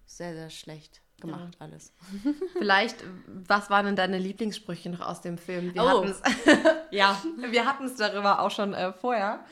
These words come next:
Speaker 2: ähm, haben darüber auch noch gesprochen. Und es, man muss wirklich sagen, dieser Film, äh, sprüchetechnisch hat er sich schon einiges geleistet. Und dachten wir, geben wir euch vielleicht noch ein paar <laughs> Sachen zum Besten.
Speaker 1: Willst, willst du dann die Gegenantwort machen? Ich sag das und du sagst das?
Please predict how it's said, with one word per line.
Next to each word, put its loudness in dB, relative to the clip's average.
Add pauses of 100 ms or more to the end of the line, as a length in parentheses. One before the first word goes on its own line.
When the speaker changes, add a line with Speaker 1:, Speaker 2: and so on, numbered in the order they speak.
(400)
Speaker 2:
ähm, -8
haben -10
darüber -6
auch -12
noch -12
gesprochen. -2
Und 0
es, -6 (240)
man -4
muss -8
wirklich -8
sagen, 0
dieser -4
Film, -2 (360)
äh, 0
sprüchetechnisch -4
hat -2
er 0
sich -4
schon -4
einiges -4
geleistet. -8 (380)
Und -12
dachten -10
wir, -8
geben -6
wir -10
euch -8
vielleicht -6
noch -2
ein -10
paar 2
<laughs> -4
Sachen 4
zum -2
Besten. -10 (560)
Speaker 1:
Willst, -12
willst -10
du -12
dann -10
die -18
Gegenantwort -6
machen? -8 (260)
Ich -14
sag -8
das -6
und -10
du -8
sagst -10
das? -16